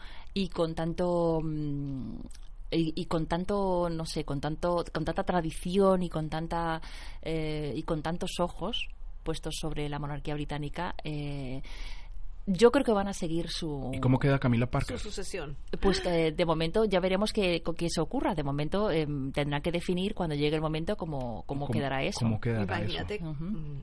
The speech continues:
Speaker 2: No,
Speaker 3: qué
Speaker 2: no, no,
Speaker 3: horror.
Speaker 2: eso es de, eso no, me, me, me estoy estresando. Me estoy estresando
Speaker 1: <laughs>
Speaker 2: porque
Speaker 1: Eso será la reina y en su momento el príncipe Carlos, cuando, cuando le corresponda,
Speaker 3: No, no, no, no.
Speaker 1: quienes tengan que definir ese, ese papel, pero bueno, ahí se ha demostrado que son una pareja sólida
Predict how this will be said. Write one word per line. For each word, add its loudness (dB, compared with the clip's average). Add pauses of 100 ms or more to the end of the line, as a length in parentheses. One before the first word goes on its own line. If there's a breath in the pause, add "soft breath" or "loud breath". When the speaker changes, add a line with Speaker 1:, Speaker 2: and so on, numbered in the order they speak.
Speaker 2:
No, -2
Speaker 3:
qué 2
Speaker 2:
no, 4
no, 6
Speaker 3:
horror. 6
Speaker 2:
eso 8
es 4
de, 2
eso 0
no, 0
me, 0
me, 0 (120)
me 2
estoy -2
estresando. -4 (580 loud breath)
Me 2
estoy 2
estresando 4
Speaker 1:
<laughs> -2
Speaker 2:
porque 0
Speaker 1:
Eso 4
será 8
la 10
reina 8
y 4
en 2
su -2
momento 2
el 4
príncipe -2
Carlos, 2
cuando, -2 (180)
cuando -4
le -2
corresponda, 0
Speaker 3:
No, -2
no, -4
no, -4
no. -6
Speaker 1:
quienes 0
tengan 0
que 0
definir -2
ese, -2
ese -2
papel, 0
pero 0
bueno, -2
ahí -4
se -2
ha 0
demostrado -2
que -6
son -4
una -2
pareja -2
sólida 0